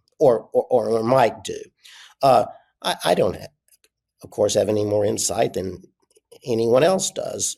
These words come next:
but, um, but I believe that, that the court might well de-, decline review of, of, of that,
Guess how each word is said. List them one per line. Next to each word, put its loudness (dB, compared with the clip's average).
but, 0
um, -2
but -2
I 4
believe 0
that, -2
that 2
the 0
court 0
might 2
well 6
de-, -6
decline 0
review -2
of, -6
of, -12
of -4
that, -4